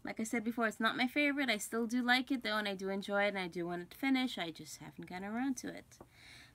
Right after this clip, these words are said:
Connie G's Rainbow Sal. Um, I'm trying to keep up. I did get October, September and October done. This is my start on November.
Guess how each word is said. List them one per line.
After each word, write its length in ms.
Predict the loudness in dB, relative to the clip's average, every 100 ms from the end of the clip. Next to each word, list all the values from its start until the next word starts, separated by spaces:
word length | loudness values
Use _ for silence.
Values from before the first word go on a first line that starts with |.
| -6
Connie 480 | 4 6 8 6
G's 640 | 4 2 2 4 4 2 0
Rainbow 920 | 0 2 4 4 2 2 0 -2 -4
Sal. 720 | -4 -2 0 0 2 0 -2 -8 -18 -20 -20 -20 -20 -20 -20 -20 -20 -20 -6
Um, 680 | -2 0 0 -2 -6 -10 -12 -18 -14 -6
I'm 140 | -4
trying 560 | -4 0 4 8 8 6
to 120 | 4
keep 340 | 4 4 6
up. 300 | 4 2 0 -6 -20 -20 -20 -20 _ _ _ _ _ -20 -20 _ _ -20 -20 -18 -6
I 140 | -4
did 300 | 0 2 2
get 240 | 4 2 6
October, 840 | 4 4 2 4 4 4 2 0 -4
September 480 | -12 -4 0 2
and 120 | 4 2
October 440 | 0 0 0 2
done. 320 | 4 4 4
This 200 | 2 0
is 160 | -2 0
my 160 | 2
start 520 | 0 -2 2 4 4 2
on 220 | -2 -2
November. 600 | -2 0 2 2 0 -4